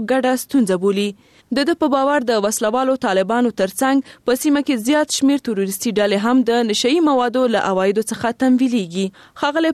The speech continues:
پښتون له نړیوالې ټولنې څخه غواړي چې له نشهیي موادو سره د مبارزې پر مهال باید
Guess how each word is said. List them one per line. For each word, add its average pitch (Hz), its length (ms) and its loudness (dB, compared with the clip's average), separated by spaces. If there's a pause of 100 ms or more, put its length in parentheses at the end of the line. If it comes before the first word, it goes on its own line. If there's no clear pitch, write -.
پښتون 294 380 0
له 294 180 2
نړیوالې 226 500 0
ټولنې 233 360 0
څخه 233 140 -6 (100)
غواړي 269 320 0
چې 262 500 -4
له 262 160 2
نشهیي 330 320 0
موادو 277 320 0
سره 269 320 0
د 214 100 0
مبارزې 190 560 -2
پر 226 160 0
مهال 233 340 -2 (300)
باید 208 180 0